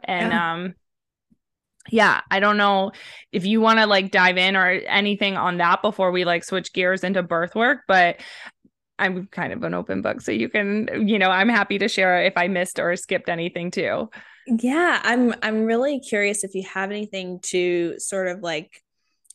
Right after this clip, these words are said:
Speaker 2: some tips or, or insight on overcoming such anxiety. I, I mean, like,
Speaker 1: Mm.
Speaker 2: your story is so beautiful, and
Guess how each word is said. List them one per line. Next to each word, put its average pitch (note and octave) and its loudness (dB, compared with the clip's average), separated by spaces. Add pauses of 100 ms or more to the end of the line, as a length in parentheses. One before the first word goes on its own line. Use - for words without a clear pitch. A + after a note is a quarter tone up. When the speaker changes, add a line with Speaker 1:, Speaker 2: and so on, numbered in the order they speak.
(720)
Speaker 2:
some F#3+ -4
tips - -2
or, D#4 0
or F3+ -4 (300)
insight B3+ -4
on F#3 -8 (160)
overcoming G#3+ -8
such - -6
anxiety. G#3 -6
I, - -8
I F#3+ -4
mean, G3 -8
like, B3+ 0
Speaker 1:
Mm. A3+ 0 (280)
Speaker 2:
your G#3+ -4
story A3 0
is G3+ -2
so G3 -2
beautiful, G3 -6
and F3+ -8